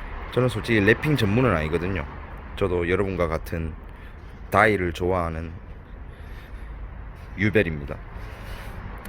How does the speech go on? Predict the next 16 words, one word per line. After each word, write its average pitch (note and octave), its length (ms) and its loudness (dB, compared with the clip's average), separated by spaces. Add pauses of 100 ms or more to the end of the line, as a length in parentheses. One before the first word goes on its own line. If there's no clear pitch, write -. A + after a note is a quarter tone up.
(640)
라이트 B2 260 8
필름이나 D3 380 4
이런 B2 220 6
거는 G#2 260 4
저도 A2 220 4
안 E2+ 100 4
해봤어요. F2 380 0 (920)
저도 G2 320 6
이렇게 F2+ 240 2
도전해 F#2 360 2
보니까 F#2+ 480 2 (380)
뭐 F2+ 180 -2
할만하구나 G2+ 1040 2
싶어서 A#2+ 500 2 (920)
이렇게 D#2+ 220 0
알려드립니다. F2 720 2